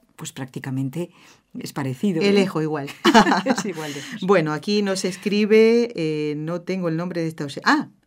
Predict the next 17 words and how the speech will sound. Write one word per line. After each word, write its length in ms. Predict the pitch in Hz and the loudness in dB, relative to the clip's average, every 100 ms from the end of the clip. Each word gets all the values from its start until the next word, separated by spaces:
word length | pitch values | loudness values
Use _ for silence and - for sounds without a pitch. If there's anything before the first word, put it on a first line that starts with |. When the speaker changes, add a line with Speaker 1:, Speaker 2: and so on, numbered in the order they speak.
| 190 | 0
Speaker 2:
Ángela 400 | 247 - 233 185 | 0 2 2 2
María, 540 | 170 156 135 120 120 _ | 2 0 -4 -8 -12 _
dice, 260 | 165 165 151 | -8 -8 -8
"La 140 | 147 | -6
paz 180 | 180 180 | -6 -6
esté 240 | 156 160 | -6 -6
con 180 | 143 139 | -6 -8
vosotros, 540 | 139 220 233 247 269 - - | -6 -4 -4 -2 -6 -8 -8
agradezco 540 | 156 139 147 196 196 151 | -4 -2 -2 -2 -2 -4
los 180 | 185 190 | -4 -4
programas 560 | 147 151 165 160 160 _ | -6 -2 -2 -2 -6 _
y 140 | 233 269 | -6 -4
a 80 | |
Dios 280 | 160 156 160 | -2 -2 -2
por 260 | - 175 165 | -4 -6 -4
poderlos 460 | 147 147 147 139 | -6 -6 -6 -6
escuchar". 500 | 127 - 131 - - | -8 -10 -12 -12 -14